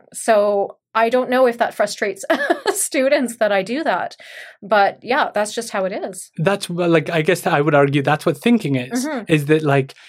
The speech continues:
Speaker 2: you're going to improve something perhaps, but you're not gonna fix the problem.
Speaker 1: Yep.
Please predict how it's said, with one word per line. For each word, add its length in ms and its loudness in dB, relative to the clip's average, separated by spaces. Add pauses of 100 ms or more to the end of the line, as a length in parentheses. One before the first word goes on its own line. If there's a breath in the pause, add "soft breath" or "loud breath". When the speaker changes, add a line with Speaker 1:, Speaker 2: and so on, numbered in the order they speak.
Speaker 2:
you're 240 4
going 380 2
to 600 2 (140 loud breath)
improve 480 2
something 400 2
perhaps, 680 -6 (220 loud breath)
but 60 4
you're 80 6
not 100 2
gonna 120 0
fix 260 -4
the 80 -4
problem. 420 2
Speaker 1:
Yep. 160 -4